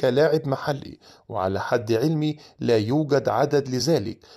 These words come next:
واللائحة تنص على أن اللاعب الفلسطيني هو لاعب محلي." وأضاف أيضا:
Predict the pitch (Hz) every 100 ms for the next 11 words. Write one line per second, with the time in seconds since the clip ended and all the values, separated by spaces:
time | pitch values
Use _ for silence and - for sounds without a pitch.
0 | - 127 123 117 - 160 156 143 139 123
1 | 151 - 131 127 117 120 123 117 147 147
2 | 135 120 123 123 - - 156 151 147 -
3 | - - 131 113 104 110 127 135 135 139
4 | - 180 104 78 - - - - _ 113
5 | 104 110 127 131 120 147 170 180 180